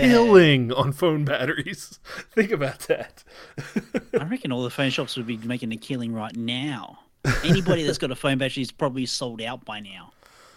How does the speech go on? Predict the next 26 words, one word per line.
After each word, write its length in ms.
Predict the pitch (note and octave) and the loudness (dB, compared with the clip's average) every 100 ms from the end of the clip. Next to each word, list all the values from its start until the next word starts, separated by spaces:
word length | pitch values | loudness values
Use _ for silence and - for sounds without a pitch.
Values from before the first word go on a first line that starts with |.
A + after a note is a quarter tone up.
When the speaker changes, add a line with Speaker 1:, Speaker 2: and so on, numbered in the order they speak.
| _ _ | _ _
Speaker 1:
Yeah, 240 | A#2+ A2+ A2 | -2 -2 0
he 140 | C3+ F3+ | 4 6
also 260 | A3+ G#3 E3 | 6 4 0
said 240 | E3 D3 | 2 2
that 140 | C3+ | 4
Speaker 2:
I 20 | C3 | 4
mean, 120 | D3+ | 2
Speaker 1:
he, 40 | |
Speaker 2:
uh, 60 | D3+ - - - _ - | 0 -6 -20 -20 _ -4
Speaker 1:
he 100 | D#3 | 0
does 240 | D#3+ C#3+ | 0 0
think 220 | D#3+ D3 | -4 -4
that, 200 | C#3 C3 | -4 0
uh, 160 | B2 A2+ | 0 2
businesses 500 | B2 B2+ C3+ - B2+ | 2 0 -2 -4 -6
should 240 | - C3 | -4 -4
be 120 | B2 A#2 | -2 -2
allowed 360 | A2+ A2+ A2 | -2 -2 -4
to 120 | - | -8
request 420 | G#2 G2+ A#2+ G#2+ - | -12 -8 -8 -6 -10
that 120 | G2 | -12
their 140 | A2 | -8
locations 560 | G#2 G2+ A2 G2+ G#2 - | -8 -8 -8 -10 -10 -10
be 160 | G#2 | -12
blacklisted, 880 | F#2+ G2+ A2+ G#2+ F#2+ F2 - G2+ G#2 | -8 -4 -4 -6 -10 -10 -10 -10 -10
as 340 | E2 F#2+ G2+ | -10 -10 -12